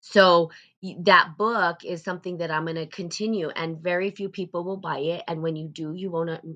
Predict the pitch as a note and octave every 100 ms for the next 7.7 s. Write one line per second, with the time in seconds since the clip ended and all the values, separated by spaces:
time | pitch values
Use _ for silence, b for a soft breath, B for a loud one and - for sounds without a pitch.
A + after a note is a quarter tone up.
0 | - _ - E3 F3 F3 F3+ F3+ D#3+ D#3+
1 | D#3+ - F3 D3+ - _ _ _ _ _
2 | _ _ - F#3 - - D#3+ D#3+ F#3 F3+
3 | F3+ D3 E3 G#3 D3 C#3+ - B B B
4 | B F3 G#3 F#3+ F3+ F3+ F3+ E3 D#3+ D#3+
5 | D#3+ E3 E3 E3+ B B B F3+ E3+ D#3+
6 | E3 D#3 F3 E3 D#3+ - D#3 E3+ E3 F3+
7 | E3 E3 E3+ F#3 - -